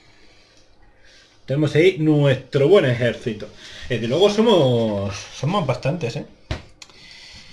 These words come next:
Vale, él no va a querer adelantarse. Eso lo podéis tener claro. Él no va a adelantarse.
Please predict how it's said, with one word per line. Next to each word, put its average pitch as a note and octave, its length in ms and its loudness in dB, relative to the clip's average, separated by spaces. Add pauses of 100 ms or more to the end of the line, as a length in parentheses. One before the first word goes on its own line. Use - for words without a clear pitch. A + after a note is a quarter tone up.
(1600)
Vale, F3+ 220 6
él B3+ 240 2
no A3 120 4
va G#3+ 80 8
a F#3 40 4
querer F#3 300 2
adelantarse. D3+ 920 0
Eso G3+ 360 2
lo E3 160 2
podéis D3 500 0 (240)
tener D3 320 2
claro. E3 460 0 (2000)
Él D#3+ 160 0
no F3 100 2
va D3+ 100 2
a - 20 4
adelantarse. G#2 840 -2